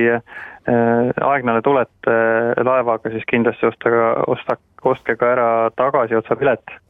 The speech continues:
Et, äh, nende piletimüügiga võib teinekord keeruliseks minna, et mõni tuleb eelmine päev ja tahab minna järgmine päev, siis, äh, siis, äh, võib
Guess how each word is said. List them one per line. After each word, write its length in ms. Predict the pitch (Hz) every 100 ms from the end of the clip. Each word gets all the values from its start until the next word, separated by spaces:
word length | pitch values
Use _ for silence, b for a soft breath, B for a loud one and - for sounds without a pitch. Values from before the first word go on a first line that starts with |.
| B B B B
Et, 480 | - 113 - _ -
äh, 400 | 113 113 113 113 - -
nende 600 | 123 117 113 117 113 113 - _ _
piletimüügiga 720 | - 127 120 123 120 120 117 117
võib 160 | 113
teinekord 320 | 127 123 120
keeruliseks 480 | - 131 123 117 -
minna, 300 | 120 117 117
et 100 | -
mõni 220 | 120 117 113
tuleb 320 | 120 117 135
eelmine 320 | 135 120 117
päev 320 | 117 117 113 B B B B -
ja 80 |
tahab 200 | 120 117
minna 240 | 117 117 120
järgmine 320 | 120 113 113
päev, 240 | 120 113 -
siis, 160 | 120 - -
äh, 240 | 120 120 117 B B B B -
siis, 180 | - - - 127
äh, 320 | 123 120 - -
võib 400 | 120 113 -